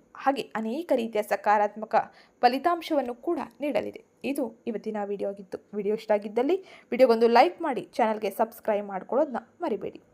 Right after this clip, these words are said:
ಹಾಗೆ ಇವತ್ತಿನ ವಿಡಿಯೋ ಕಾಮೆಂಟ್ ಬಾಕ್ಸಲ್ಲಿ "ಓಂ ನಮಃ ಶಿವಾಯ" ಎಂಬ ಕಾಮೆಂಟ್ ಮಾಡಿ. ಇದು ನಿಮಗೆ ಶಿವನ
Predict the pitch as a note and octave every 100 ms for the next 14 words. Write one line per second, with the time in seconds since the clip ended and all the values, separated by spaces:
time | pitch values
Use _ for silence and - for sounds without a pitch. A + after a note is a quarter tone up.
0 | - - G3+ - G3+ G3 G3+ G3+ G3 F#3
1 | G3 F#3+ G3+ G#3 C4+ C#4 - - - -
2 | _ B3+ B3+ A#3+ A3+ G#3+ G#3 - - B3
3 | D#4 F#4 G#3+ G3+ G3 - - C#4+ G3+ F#3
4 | F#3 - G#3 G#3 G#3 C4 D#4+ - - -
5 | D4 B3+